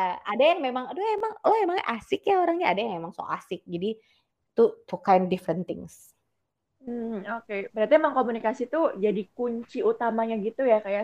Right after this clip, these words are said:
Speaker 2: Skill yang
Speaker 1: Iya.
Speaker 2: harus dibikin gitu ya?
Speaker 1: Iya, itu yang harus benar-benar diasah banget. Kalau misalnya nggak bis-, bukan nggak bisa,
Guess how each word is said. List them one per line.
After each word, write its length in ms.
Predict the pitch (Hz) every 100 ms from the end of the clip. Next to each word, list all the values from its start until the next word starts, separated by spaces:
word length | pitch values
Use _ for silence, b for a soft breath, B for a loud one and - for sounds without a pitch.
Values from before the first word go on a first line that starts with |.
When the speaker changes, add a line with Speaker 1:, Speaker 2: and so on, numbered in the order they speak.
| -
Speaker 2:
Skill 140 | 254
yang 40 | 220
Speaker 1:
Iya. 80 | -
Speaker 2:
harus 120 | -
dibikin 760 | 226 214 _ _ - 240 - 240
gitu 180 | 214 202
ya? 160 | 190 208 - _ _
Speaker 1:
Iya, 280 | - 196 190 160
itu 160 | 190 240
yang 160 | 233 240
harus 200 | 208 208
benar-benar 320 | 190 185 190 190
diasah 600 | 180 220 - 359 370 370
banget. 280 | 214 190 - B B
Kalau 200 | - 302 330
misalnya 600 | 330 320 320 311 311 -
nggak 220 | 240 247 214
bis-, 280 | 202 - 180
bukan 320 | 233 285 311
nggak 160 | 269 233
bisa, 400 | 254 - 208 -